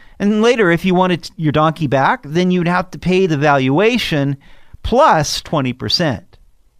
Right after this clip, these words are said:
God is a shrewd businessman. Verse fourteen, "And when a man dedicates his house to be holy to the Lord, then the priest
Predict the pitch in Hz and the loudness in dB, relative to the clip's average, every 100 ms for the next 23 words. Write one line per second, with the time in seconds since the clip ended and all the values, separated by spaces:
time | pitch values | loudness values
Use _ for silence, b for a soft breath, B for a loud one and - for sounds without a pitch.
0 | - 220 - 247 294 120 107 - - - | -20 -12 -4 0 0 -2 -6 -8 -10 -8
1 | 233 110 - - 190 - 98 - 120 98 | -4 -4 -6 -8 -8 -6 -10 -12 -14 -20
2 | - - _ - _ _ - - - - | -20 -20 _ -20 _ _ -20 -20 -20 -10
3 | 131 110 - 107 110 165 113 85 b b | -8 -6 -6 -10 -6 -4 -4 -8 b b
4 | b 208 208 247 190 139 120 117 160 165 | b 0 2 2 2 0 -2 -2 -2 -2
5 | - 107 107 - 180 190 160 202 214 202 | -4 -8 -12 -8 -4 -2 0 2 2 0
6 | - - - 156 135 113 107 151 139 127 | -6 -8 -6 -4 0 -2 0 0 0 -2
7 | - 110 104 98 107 98 - 107 - - | -4 -4 -2 -2 -4 -6 -10 -20 -20 -16
8 | - 147 165 156 117 180 156 - | -8 -2 0 -2 -2 0 0 -2